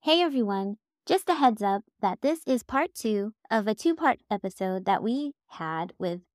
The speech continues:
Darcy Gutwin, leader of the To Home Lifestyling brand. She demonstrated for us how it's possible to have luxury living at home on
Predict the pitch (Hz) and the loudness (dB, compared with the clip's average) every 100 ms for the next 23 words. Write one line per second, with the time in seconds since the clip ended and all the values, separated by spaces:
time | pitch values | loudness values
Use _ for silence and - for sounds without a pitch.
0 | _ _ _ - 233 254 - 240 220 196 | _ _ _ 0 4 4 2 0 2 0
1 | 185 180 180 190 - 202 233 262 277 - | -2 -4 -4 -8 -6 -2 0 2 0 0
2 | 208 180 180 175 - - - 175 196 226 | -2 -2 -4 -4 -4 -8 -8 -4 0 0
3 | 254 294 320 _ 185 196 214 - - 196 | 0 -2 -6 _ -4 -2 -2 -4 -4 0
4 | 196 196 220 214 208 208 180 170 - - | 0 0 -2 -4 -6 -6 -6 -6 -8 -14
5 | 185 _ _ _ _ _ _ _ - - | -16 _ _ _ _ _ _ _ -10 -2
6 | 294 277 339 453 277 240 220 - - 202 | 0 2 2 2 0 0 0 -2 2 2
7 | 202 - 254 240 226 - - 262 - 226 | 0 0 4 4 2 -4 2 2 2 -2
8 | 208 208 202 185 190 196 - 262 269 247 | -2 0 0 0 0 -2 -2 0 0 2
9 | 247 254 208 185 180 190 - 214 208 | 2 0 -2 -2 -2 -6 -2 2 2